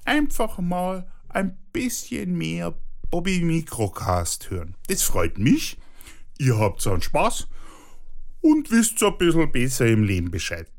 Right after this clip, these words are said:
gell? Ich für mich hab gesagt,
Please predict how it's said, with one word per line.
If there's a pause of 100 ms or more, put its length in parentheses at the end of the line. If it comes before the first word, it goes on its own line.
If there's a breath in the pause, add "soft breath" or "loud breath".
(140)
gell? (1500 soft breath)
Ich
für
mich (140)
hab
gesagt,